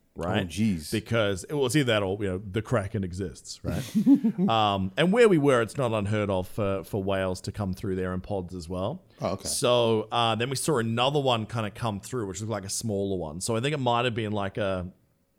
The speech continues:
Speaker 1: a whale with a calf coming past. So we sort of pulled the lines in really quickly and just waited until we kinda saw the ripples and didn't hear any big splashes for a while. So threw everything back in.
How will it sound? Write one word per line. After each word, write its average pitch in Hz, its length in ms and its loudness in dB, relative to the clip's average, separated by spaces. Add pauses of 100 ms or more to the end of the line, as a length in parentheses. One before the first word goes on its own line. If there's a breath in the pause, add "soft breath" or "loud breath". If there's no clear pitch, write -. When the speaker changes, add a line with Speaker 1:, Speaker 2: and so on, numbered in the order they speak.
(320)
Speaker 1:
a 110 80 0
whale 107 340 0
with 110 160 -2
a 98 40 -4
calf 101 460 -4
coming 147 280 -6
past. 160 400 -4
So 123 60 -8
we 110 80 -6
sort 120 100 -6
of 110 80 -10
pulled 139 240 -2
the 113 80 -2
lines 110 380 -2
in 110 120 -4
really 107 260 -4
quickly 110 540 -2 (380 loud breath)
and 101 160 -2
just 110 180 -2
waited 104 380 0
until 107 220 -2
we 101 80 -2
kinda 98 320 -4
saw 95 300 -2
the 95 100 -4
ripples 95 440 -4
and 92 120 -2
didn't 98 160 -4
hear 95 180 -2
any 90 80 -4
big 87 160 -8
splashes 87 420 -8
for - 140 -14
a 85 60 -8
while. 87 240 -6
So 92 160 -10
threw - 260 -2
everything 120 240 0
back 104 240 -2
in. 117 260 0